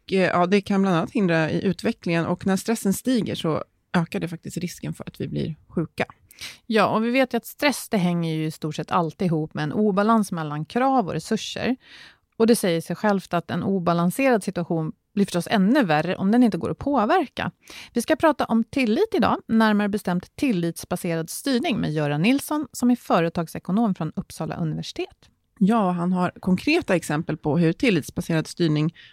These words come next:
Speaker 1: har bidragit till både välmående och lönsamhet i ett antal faktiskt stora företag runt om i världen.
Speaker 2: Mm. Och vår partner Wellbify hjälper dig att mäta hälsan i organisationer. De har ett verktyg som kallas för Health Analytics.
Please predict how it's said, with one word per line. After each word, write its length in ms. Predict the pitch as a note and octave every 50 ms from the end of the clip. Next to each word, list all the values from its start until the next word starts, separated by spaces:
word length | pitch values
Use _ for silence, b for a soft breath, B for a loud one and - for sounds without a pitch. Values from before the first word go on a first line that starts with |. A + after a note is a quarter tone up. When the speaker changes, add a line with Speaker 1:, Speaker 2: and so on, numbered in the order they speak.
| b
Speaker 1:
har 100 | b G3
bidragit 440 | F3+ F#3+ F3+ D#3+ - D#3+ D3+ - -
till 100 | - F#3+
både 300 | - A#3 A#3 B3 A#3+ C#4+
välmående 580 | B3+ A#3 F3 C3+ C3 B2+ - - - - C#2+ - _
och 380 | - G#3 G3 - - _ - - - - -
lönsamhet 580 | G#3 B3+ A3+ D#3+ E3+ - C4 - - - - E3
i 20 |
ett 80 | E3 E3
antal 300 | D#3+ D#3+ - D#3+ D3+ D3+
faktiskt 380 | - - - - - - - - - -
stora 340 | - - - F4 A#3+ - -
företag 440 | - G3+ - - - - - F3 - -
runt 220 | F3 F3+ F3 E3+
om 120 | E3 D#3+ E3
i 20 |
världen. 320 | F#3 B3 D#4+ A#3 - - F3
Speaker 2:
Mm. 300 | A#3+ A3 G3 G3 A3 A#3+ - _ _ _ _ B B B B B B B
Och 220 | D4+ C#4 C4 B3+
vår 200 | D4 D#4 D#4 D4+
partner 400 | - - C#4+ C4 - B3+ C4 C4
Wellbify 680 | C4 F#4+ G#4 F#4 B3+ F#3+ - - - - A2+ - -
hjälper 240 | G#3+ F#3 - - F3+
dig 100 | E3+ E3
att 60 | E3
mäta 380 | F3+ A3 B3+ B3+ G#3+ - - B3
hälsan 420 | A#3+ G#3+ F3 - - F3 F3 -
i 100 | - F#3
organisationer. 1000 | F3+ F3 E3 F3 F3+ F3 - - F#3 - - D#4+ D#4 B3 - - - G3+ F3+ - _ _
De 160 | G#3 G3 F#3+
har 60 | G3 F#3+
ett 60 | G3
verktyg 420 | G#3 G3+ F3+ - - F#3+ F3+ F3+
som 160 | - F3 F3
kallas 260 | - F#3 E3 D#3+ E3 -
för 100 | - -
Health 380 | - - - - G3+ F#3+ - _ -
Analytics. 840 | F#3 F3+ F3 F3 F3 G#3 A#3 G#3 - - - - - - - -